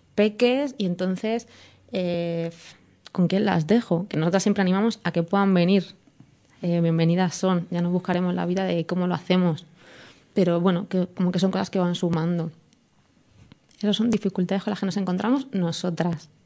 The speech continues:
como para hacer las actividades del proyecto, con las personas usuarias.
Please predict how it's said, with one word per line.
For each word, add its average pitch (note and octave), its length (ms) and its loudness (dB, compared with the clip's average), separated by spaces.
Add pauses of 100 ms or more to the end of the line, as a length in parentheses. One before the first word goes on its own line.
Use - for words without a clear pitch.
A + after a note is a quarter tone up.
(140)
como E3+ 240 0
para F3+ 320 2
hacer G3 340 0
las A3+ 140 2
actividades F3 560 2
del G3+ 100 0
proyecto, E3 500 -4 (360)
con B3+ 260 4
las F#3+ 140 -2
personas G3+ 320 -2
usuarias. F#3 480 0